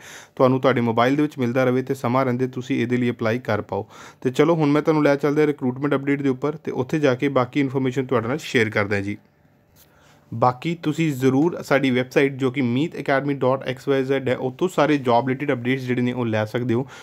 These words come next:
ਉਹਦੇ ਲਈ simply Google 'ਚ ਜਾ ਕੇ ਤੁਸੀਂ ਟਾਈਪ ਕਰਨਾ ਹੈ ਜੀ, ਜੋ ਕਿ ਮੀਤ ਅਕੈਡਮੀ ਡਾਟ ਐਕਸ ਵਾਈ ਜ਼ੈੱਡ, ਔਰ ਫਸਟ ਨੰਬਰ 'ਤੇ ਤੁਹਾਨੂੰ ਸਾਡੀ ਵੈੱਬਸਾਈਟ ਜਿਹੜੀ ਹੈ ਜੀ ਉਹ ਮਿਲ ਜਾਵੇਗੀ।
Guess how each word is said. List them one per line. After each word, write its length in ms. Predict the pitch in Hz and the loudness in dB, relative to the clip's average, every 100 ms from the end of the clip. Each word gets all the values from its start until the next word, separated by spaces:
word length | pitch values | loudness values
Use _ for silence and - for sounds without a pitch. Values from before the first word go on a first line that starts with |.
| - | -2
ਉਹਦੇ 140 | 139 147 | 2 2
ਲਈ 60 | |
simply 380 | 170 156 147 175 156 | 2 0 0 -2 0
Google 220 | 135 151 | 0 0
'ਚ 60 | 170 | 2
ਜਾ 140 | 165 | 2
ਕੇ 120 | 160 170 | 2 -2
ਤੁਸੀਂ 240 | - 160 | -8 -6
ਟਾਈਪ 320 | 156 139 151 | 0 0 2
ਕਰਨਾ 240 | 165 151 156 | 0 2 2
ਹੈ 140 | 151 | 0
ਜੀ, 200 | 139 156 - - - | -2 -6 -10 -20 -6
ਜੋ 100 | 127 | -4
ਕਿ 100 | 127 | -2
ਮੀਤ 280 | 123 139 - | 0 0 -2
ਅਕੈਡਮੀ 360 | - 139 135 139 | 0 2 2 2
ਡਾਟ 260 | 131 131 | 0 0
ਐਕਸ 220 | 127 127 | -2 -2
ਵਾਈ 140 | 143 139 | 0 2
ਜ਼ੈੱਡ, 220 | 135 139 | 0 0
ਔਰ 60 | 143 | -2
ਫਸਟ 320 | - 151 - | 0 0 0
ਨੰਬਰ 180 | 135 127 | -2 0
'ਤੇ 120 | 139 | -2
ਤੁਹਾਨੂੰ 240 | 135 123 | 0 -2
ਸਾਡੀ 220 | 127 123 | 0 0
ਵੈੱਬਸਾਈਟ 360 | 113 113 - 143 | 0 0 2 2
ਜਿਹੜੀ 200 | 123 120 | 0 -2
ਹੈ 40 | |
ਜੀ 100 | 117 | 0
ਉਹ 60 | 120 | -2
ਮਿਲ 180 | 113 104 | -2 -2
ਜਾਵੇਗੀ। 420 | 107 107 113 170 | -2 -2 -4 -6